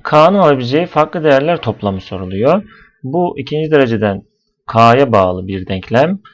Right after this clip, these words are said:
Bu, bunun kökleri k'lar olacak. K'nın alabileceği değerleri bu denklemin kökler toplamı olacak. Kökler toplamı eksi b bölü a ile bulunuyordu. B eksi on iki, eksi b artı on iki olur. A da bir. Dolayısıyla cevabımız artı on iki olur.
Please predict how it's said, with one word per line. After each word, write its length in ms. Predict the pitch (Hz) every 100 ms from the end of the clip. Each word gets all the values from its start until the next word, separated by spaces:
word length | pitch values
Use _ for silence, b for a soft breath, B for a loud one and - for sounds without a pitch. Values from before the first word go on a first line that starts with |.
| b _ -
Bu, 480 | 127 143 139 123 -
bunun 360 | 117 147 135
kökleri 460 | 120 127 123 101 95
k'lar 400 | - 95 95 123
olacak. 380 | 143 139 165 -
K'nın 280 | 139 143
alabileceği 460 | 143 110 95 95 95
değerleri 360 | 120 117 98 131
bu 220 | 143 143
denklemin 400 | 117 101 120 147
kökler 400 | 143 110 120 123
toplamı 400 | 117 98 98 95
olacak. 220 | 95 101 -
Kökler 340 | 110 - - 233
toplamı 680 | 135 - 98 98 139 190 B B B -
eksi 400 | 117 - 156 151
b 220 | 165 160
bölü 200 | 165 185
a 260 | - 143 151
ile 240 | 120 101
bulunuyordu. 600 | 95 92 90 90 110 135 127
B 100 | 147
eksi 400 | 143 123 - 110
on 80 |
iki, 200 | 98 98
eksi 280 | 101 - 113
b 160 | 107 95
artı 360 | 95 92 -
on 40 | 101
iki 160 | 117 143
olur. 220 | 143 156 -
A 260 | - 107 92
da 140 | 92
bir. 260 | 123 156 - b b _ _
Dolayısıyla 440 | 139 113 90 98 98
cevabımız 760 | 120 101 90 98 143 156 - _ _ _ -
artı 360 | 117 98 -
on 120 | - 117
iki 220 | 123 139
olur. 260 | 135 147